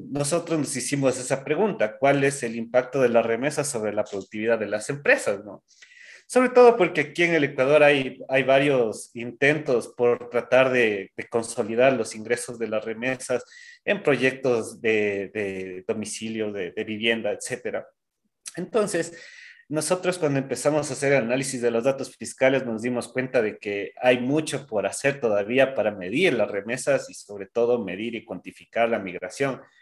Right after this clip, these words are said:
no solo desde los términos, eh, o los términos oficiales, es decir, los datos abiertos que están disponibles, sino también esta oscura sombra que nos sigue, que es la migración informal.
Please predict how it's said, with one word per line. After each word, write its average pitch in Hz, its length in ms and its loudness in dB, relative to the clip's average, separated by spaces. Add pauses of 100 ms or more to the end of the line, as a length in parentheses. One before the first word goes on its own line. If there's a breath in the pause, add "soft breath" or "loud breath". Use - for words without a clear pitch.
(160 soft breath)
no 147 140 2
solo 185 300 8
desde 127 220 4
los 120 340 -2 (360)
términos, 120 640 2
eh, 110 340 -4
o 104 140 -6
los - 240 -10
términos 143 460 0
oficiales, 127 560 -4
es 113 100 -14
decir, 113 480 -8 (160)
los 107 140 -4
datos 113 280 -2
abiertos 131 440 -2
que - 60 -20
están 104 180 -12
disponibles, 156 720 -2 (380 loud breath)
sino 208 380 2
también 156 500 4
esta 135 360 0
oscura 120 760 2
sombra 127 540 0
que 104 160 -10
nos 98 180 -14
sigue, 123 260 -4
que - 80 -6
es 110 120 0
la 113 100 2
migración 104 540 -6
informal. 107 580 -4